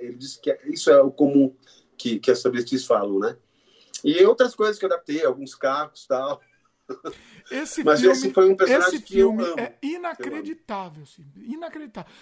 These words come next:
Speaker 2: A fotografia, tudo nele é, é lindo nesse filme.
Speaker 1: Cara,
Speaker 2: Espetacular. A sua atuação,
Speaker 1: pois é,
Speaker 2: né,
Speaker 1: cara.
Speaker 2: nem se fala, entendeu? É um negócio inacreditável.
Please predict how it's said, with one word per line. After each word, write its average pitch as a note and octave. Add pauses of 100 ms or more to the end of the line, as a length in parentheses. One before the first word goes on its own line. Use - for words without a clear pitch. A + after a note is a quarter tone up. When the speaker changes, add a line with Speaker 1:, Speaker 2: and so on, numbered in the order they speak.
Speaker 2:
A G#3+
fotografia, D4+ (120)
tudo G#4
nele F4+
é, D#4
é B3+
lindo B3
nesse D#3
filme. D3 (320)
Speaker 1:
Cara, -
Speaker 2:
Espetacular. E4 (180)
A A#3+
sua G4+
atuação, E4
Speaker 1:
pois G4
é, -
Speaker 2:
né, E4+
Speaker 1:
cara. F#4
Speaker 2:
nem D#4
se G4
fala, A#3
entendeu? F3
É G#3+
um A#3
negócio C#4+
inacreditável. C4+